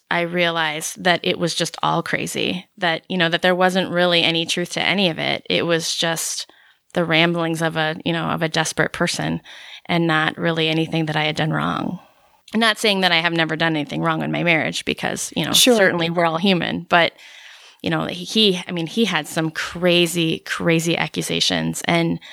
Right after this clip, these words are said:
Speaker 1: none of it was true.
Speaker 2: And I love that you mentioned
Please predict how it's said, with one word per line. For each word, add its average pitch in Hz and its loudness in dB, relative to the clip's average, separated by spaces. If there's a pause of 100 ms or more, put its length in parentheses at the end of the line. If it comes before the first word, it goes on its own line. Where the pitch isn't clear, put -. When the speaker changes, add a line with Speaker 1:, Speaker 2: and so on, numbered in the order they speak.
(500)
Speaker 1:
none 180 2
of 190 2
it 180 4
was - -6
true. - -6 (560)
Speaker 2:
And 240 6
I 240 4
love 262 2
that 349 4
you 240 4
mentioned 208 2